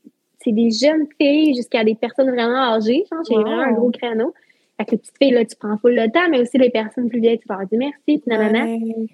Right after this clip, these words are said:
Speaker 1: Mais genre, ça, traîner un directeur de tournée ou quelque chose de même, genre, c'est aussi beaucoup de sous. Fait que
Speaker 2: Ouais.
Speaker 1: c'est ça. Puis les horaires, mettons, je trouve ça tellement drôle parce que, mes, tu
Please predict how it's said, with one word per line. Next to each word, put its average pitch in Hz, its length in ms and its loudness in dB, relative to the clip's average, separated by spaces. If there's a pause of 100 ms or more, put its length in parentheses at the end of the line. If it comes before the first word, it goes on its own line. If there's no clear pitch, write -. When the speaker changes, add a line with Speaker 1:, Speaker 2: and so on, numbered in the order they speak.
(220)
Speaker 1:
Mais 202 100 0
genre, 196 160 -6
ça, 339 160 0
traîner 247 380 0
un 240 300 0
directeur 226 380 -4
de 220 120 0
tournée 233 380 0
ou 269 40 0
quelque 233 180 -4
chose 262 160 2
de 247 80 0
même, 247 360 0
genre, 214 220 -2 (100)
c'est 190 160 -2 (100)
aussi 220 300 -2
beaucoup 233 260 -2
de - 120 -20 (120)
sous. 262 60 0
Fait 202 120 -2
que 262 60 -2
Speaker 2:
Ouais. 285 120 -2 (800)
Speaker 1:
c'est 233 240 -2
ça. 277 120 6
Puis 262 80 0
les 247 180 4
horaires, 240 260 0
mettons, 240 200 -2 (500)
je - 80 -20
trouve - 140 -20
ça 277 80 2
tellement 339 280 -2
drôle 311 140 0
parce 294 160 -4
que, - 80 -16
mes, 233 100 -2
tu - 60 -18